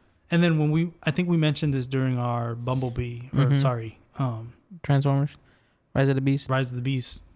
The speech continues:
Speaker 2: Hasbro
Speaker 1: review.
Speaker 2: verse.
Speaker 1: We talked about the Hasbro verse, and
Speaker 2: Power Rangers, bro.
Speaker 1: little kid had the Power Ranger t-shirt.
Speaker 2: Yeah.
Speaker 1: So
Speaker 2: Told you, bro.
Speaker 1: I don't know.
Speaker 2: I'm, gosh.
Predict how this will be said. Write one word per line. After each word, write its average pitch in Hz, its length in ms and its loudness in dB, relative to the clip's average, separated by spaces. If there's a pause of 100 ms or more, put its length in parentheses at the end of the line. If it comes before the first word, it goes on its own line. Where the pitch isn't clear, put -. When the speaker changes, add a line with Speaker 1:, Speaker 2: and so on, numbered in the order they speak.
(1080)
Speaker 2:
Hasbro 131 380 4
Speaker 1:
review. 123 280 0
Speaker 2:
verse. 127 80 -4 (500)
Speaker 1:
We 131 80 -6
talked 120 220 -6
about 127 160 -8
the 123 80 -6
Hasbro 120 340 -4
verse, 113 380 -8
and 117 240 -8 (200)
Speaker 2:
Power - 220 -6
Rangers, 147 240 -8
bro. 143 80 -4
Speaker 1:
little 139 140 -2
kid 147 200 -4
had 123 140 -4
the 123 40 -12
Power 120 260 -6
Ranger 120 220 -6
t-shirt. 117 460 -8
Speaker 2:
Yeah. - 220 -2 (500)
Speaker 1:
So 107 280 -12 (840)
Speaker 2:
Told 135 240 0
you, 127 80 -2
bro. 95 180 -4 (560)
Speaker 1:
I 175 60 -2
don't 151 140 0
know. 117 180 -6 (540)
Speaker 2:
I'm, 135 100 -2
gosh. - 720 -12